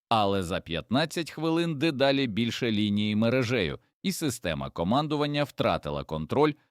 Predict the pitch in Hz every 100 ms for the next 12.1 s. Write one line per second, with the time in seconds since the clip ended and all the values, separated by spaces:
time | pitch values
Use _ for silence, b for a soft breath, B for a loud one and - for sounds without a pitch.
0 | _ 92 160 185 180 180 175 - 175 165
1 | 131 120 104 120 110 95 101 - - 98
2 | 85 87 85 90 85 71 - _ _ -
3 | - 127 110 98 113 208 117 71 64 104
4 | 98 127 110 90 117 120 151 131 - 82
5 | 78 78 160 180 95 64 - _ - 110
6 | 165 165 147 123 101 131 131 87 73 -
7 | 98 92 85 78 87 110 214 - 87 -
8 | 69 - _ _ 226 214 - 175 202 175
9 | - 147 120 135 151 - 113 104 135 143
10 | 110 104 - 110 - 131 107 113 123 143
11 | 131 98 87 85 117 117 131 151 107 71